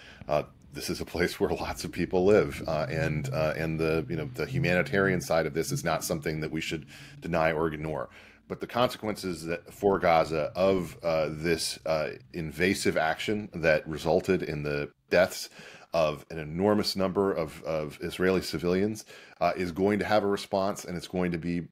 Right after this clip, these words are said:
very deadly, very bloody. And we have an ally in Israel that I believe that we should back. And there will be a time, uh, I hope, uh, where there can be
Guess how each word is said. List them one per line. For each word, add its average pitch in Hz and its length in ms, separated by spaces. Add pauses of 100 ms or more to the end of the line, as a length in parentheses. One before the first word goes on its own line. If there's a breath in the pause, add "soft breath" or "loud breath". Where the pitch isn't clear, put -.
very 90 320
deadly, 90 460
very 87 300
bloody. 82 440
And 78 280
we 92 180
have 95 180
an 85 80
ally 87 360
in 80 100
Israel 98 340
that 85 120
I 82 100
believe 85 340
that 90 120
we 101 100
should 101 260
back. - 380 (320 loud breath)
And 82 260 (140)
there 95 140
will 98 140
be 107 180
a 104 60
time, 113 600
uh, 85 180 (260)
I 78 140
hope, 92 380
uh, 85 140
where 85 380
there 85 280
can 85 240
be 85 340